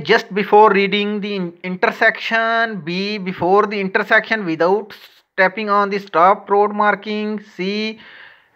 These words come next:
before the stop line। जी, इसने जो, जो स्टॉप वाली जो लाइन है, उससे जो पहले है, उसको टच किए बगैर जो है,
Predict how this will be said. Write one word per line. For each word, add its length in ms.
before 380
the 160
stop 400
line। 260
जी, 280
इसने 320
जो, 160
जो 160
स्टॉप 500
वाली 220
जो 120
लाइन 420
है, 220
उससे 360
जो 180
पहले 600
है, 120
उसको 340
टच 380
किए 200
बगैर 400
जो 180
है, 360